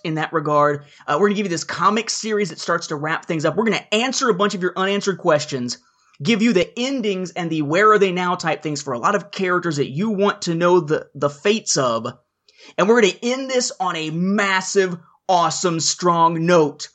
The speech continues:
And that will be putting the final punctuation on Legends before we start something new. I think if they have shown the respect to Legends of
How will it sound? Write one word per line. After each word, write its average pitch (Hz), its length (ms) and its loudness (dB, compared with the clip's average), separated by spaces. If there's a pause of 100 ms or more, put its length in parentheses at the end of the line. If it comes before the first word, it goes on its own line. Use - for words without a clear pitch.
(300)
And 160 160 0
that 190 120 2
will 180 100 4
be 185 140 -2
putting 196 280 0
the 151 80 -2
final 196 340 -2
punctuation 190 1000 -2
on 165 180 -2
Legends 151 460 0 (200)
before 160 200 0
we 160 100 2
start 147 320 0
something 139 400 -4
new. - 280 -12 (280)
I 208 80 4
think 294 120 0
if 311 80 -2
they 226 100 0
have 151 120 2
shown 233 540 0
the 170 100 -2
respect 156 720 -2
to 196 100 -4
Legends 165 640 -2 (1200)
of 175 320 4